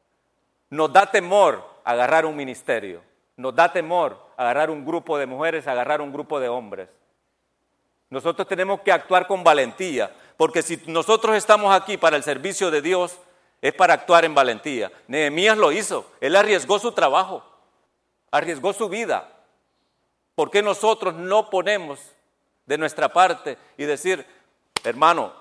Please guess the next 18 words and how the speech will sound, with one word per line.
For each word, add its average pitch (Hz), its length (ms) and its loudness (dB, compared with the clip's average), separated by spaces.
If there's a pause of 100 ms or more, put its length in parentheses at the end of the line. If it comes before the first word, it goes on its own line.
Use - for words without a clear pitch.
estoy 165 240 -2
listo 160 720 -8
para 123 200 -2
agarrar 127 260 -2
un 143 100 -10
ministerio 135 460 -8
de 120 80 -6
niños, 107 340 -14 (520)
estoy 147 200 -4
listo 170 400 -6
para 131 220 0
ser 147 180 -4
maestro, 135 540 -2 (160)
estoy 165 260 -2
listo 170 400 -6
para 143 200 2
ser 156 180 -2
líder"? 139 480 -6